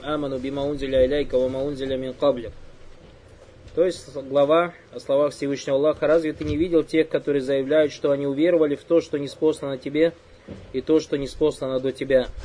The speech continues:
Язумун, слово язумун, заявляют, ядуллю аля аннахум кадаба. Это указывает на то, что они лгуны.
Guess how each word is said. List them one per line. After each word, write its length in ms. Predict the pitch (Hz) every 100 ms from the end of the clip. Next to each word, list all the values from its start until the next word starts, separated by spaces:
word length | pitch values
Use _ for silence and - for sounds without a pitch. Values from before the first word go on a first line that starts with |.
| - - - - - - -
Язумун, 720 | 160 175 165 180 208 233 226 - -
слово 320 | - 127 131
язумун, 640 | 139 135 127 156 190 196 - -
заявляют, 680 | 131 127 131 139 175 180 - -
ядуллю 460 | 139 139 175 160
аля 180 | 147 147
аннахум 340 | 156 151 139 131
кадаба. 460 | 151 135 123 117 -
Это 220 | 165 165
указывает 340 | 143 160 151
на 80 | 135
то, 160 | 143 147
что 180 | - 135
они 280 | 135 139 127
лгуны. 480 | 135 135 143 143